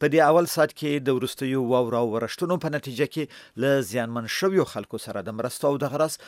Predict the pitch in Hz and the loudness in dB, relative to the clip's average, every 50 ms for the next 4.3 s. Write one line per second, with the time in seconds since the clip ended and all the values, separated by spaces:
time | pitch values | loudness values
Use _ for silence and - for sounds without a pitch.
0 | - - - - 143 139 131 - - 208 208 - 226 226 - - - 123 95 95 | -20 -10 -2 0 2 2 2 0 -2 -6 -4 -4 -8 -8 -8 -6 -6 -6 -6 -8
1 | 104 - - 127 117 113 127 - - - 135 135 170 214 214 220 175 160 151 135 | -12 -10 -8 -8 -6 -6 -6 -6 -4 -4 -2 -2 0 0 0 0 2 0 -2 -2
2 | 123 - - 123 110 123 131 143 151 147 147 139 117 107 110 - - - 120 117 | -4 -10 -10 -8 -4 -2 -2 2 2 2 2 2 0 -6 -8 -10 -8 -6 -4 -4
3 | 107 - - 107 107 107 135 143 - - - - 147 123 101 110 104 104 110 107 | -4 -4 -6 -6 -6 -4 -4 -4 -4 -4 -6 -6 -6 -4 -4 -4 -4 -6 -10 -10
4 | 95 - - 80 104 107 | -10 -8 -8 -8 -8 -8